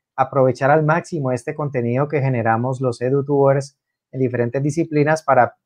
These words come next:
pues, apoyarles, ¿no? En sus estudios, para que todos salgan adelante y logren sus objetivos académicos y profesionales.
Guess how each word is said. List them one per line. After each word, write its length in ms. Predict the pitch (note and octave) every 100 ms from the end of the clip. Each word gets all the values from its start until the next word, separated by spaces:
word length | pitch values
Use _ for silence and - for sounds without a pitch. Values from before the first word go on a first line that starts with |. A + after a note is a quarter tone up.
| _ _ _ _ -
pues, 160 | C3
apoyarles, 640 | B2+ C3+ C3 A#3+ F#3 A#2 A#2
¿no? 160 | F#3+
En 320 | E3+ B2+ A2+
sus 180 | G#2 A#2
estudios, 560 | A2+ - C#3 D3 D3 C3+
para 160 | A#2+
que 100 | -
todos 460 | B2+ C#3 D#3+ E3+ - _ _ _ -
salgan 320 | - D#3+ D#3+
adelante 540 | D3+ B2+ B2+ E3+ - D#3+
y 60 |
logren 480 | B2 A#2+ C3+ C#3 C3+
sus 180 | C#3 B2
objetivos 720 | A2+ A2 A#2 A#2 C3 C3+ - _ _
académicos 720 | - - A#2 B2+ F3+ F3+ E3+ C#3+
y 40 |
profesionales. 840 | C3+ A#2 A2 A2 G#2 F#2+ - _